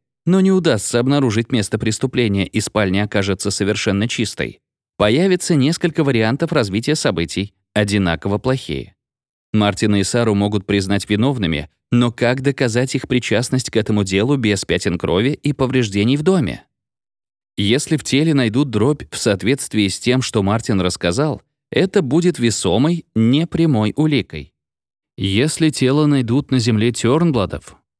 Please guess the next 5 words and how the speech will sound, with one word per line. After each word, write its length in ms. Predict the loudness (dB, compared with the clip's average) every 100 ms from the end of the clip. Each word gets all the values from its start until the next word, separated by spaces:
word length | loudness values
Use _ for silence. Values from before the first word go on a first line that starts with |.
| -2
это 280 | 0 0
будет 300 | 0 0 0
серьёзным 640 | -2 -2 0 0 0 0 0
отягчающим 800 | -2 -4 -4 -2 2 2 0 -2
обстоятельством. 960 | -2 -2 0 0 0 -4 -6 -4 -4